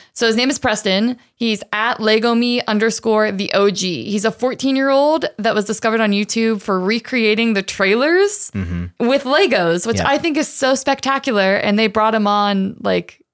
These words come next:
Speaker 1: a couple months ago, actually.
Speaker 2: Yeah.
Speaker 1: So, like, pretty close to the release, and they had him do the, the Lego scene.
Speaker 2: Yeah.
Speaker 1: So shout out to Preston. Good for you.
Speaker 2: Mm-hmm.
Speaker 1: That's so cool.
Speaker 2: But yeah, so be,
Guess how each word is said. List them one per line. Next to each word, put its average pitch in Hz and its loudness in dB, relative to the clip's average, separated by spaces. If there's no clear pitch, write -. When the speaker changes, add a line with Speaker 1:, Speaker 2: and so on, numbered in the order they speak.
Speaker 1:
a 208 -4
couple 196 -2
months 180 -2
ago, - -4
actually. 175 -2
Speaker 2:
Yeah. - -8
Speaker 1:
So, - -6
like, 165 -4
pretty 180 -4
close 180 -4
to 190 -6
the 170 -4
release, 170 -4
and 190 -4
they 180 0
had 170 -2
him 175 -2
do 165 -4
the, 165 -4
the 185 0
Lego 214 0
scene. 190 -8
Speaker 2:
Yeah. 82 -4
Speaker 1:
So 254 0
shout 302 2
out 415 2
to 392 -4
Preston. 208 -2
Good 240 -2
for - -6
you. 196 0
Speaker 2:
Mm-hmm. 104 0
Speaker 1:
That's 233 -2
so 311 0
cool. 202 0
Speaker 2:
But 120 2
yeah, 101 -2
so 127 0
be, 143 2